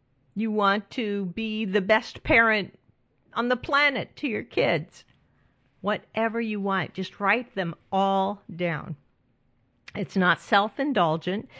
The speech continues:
It's like the most important work of your life. Very few people ever take the time to sit down and think about what it is they want.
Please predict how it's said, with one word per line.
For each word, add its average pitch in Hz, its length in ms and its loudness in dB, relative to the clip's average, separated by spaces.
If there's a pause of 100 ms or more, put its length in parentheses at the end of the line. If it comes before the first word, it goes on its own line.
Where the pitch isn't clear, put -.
(180)
It's - 140 -20
like 440 140 -2
the 427 60 2
most 247 280 2
important 233 480 -2
work 196 240 -4
of 160 100 -2
your 143 140 0
life. 139 500 -6 (880)
Very 269 400 4
few 240 260 -2
people 180 640 -4 (320)
ever 254 480 2
take - 300 -4
the 202 80 -4
time 262 380 -2
to 214 60 -8
sit - 240 -6
down 269 300 -2
and 202 140 -2
think 277 220 -2
about 202 280 -2
what 202 160 0
it 202 140 -4
is 202 180 -4
they 190 160 -2
want. 302 300 4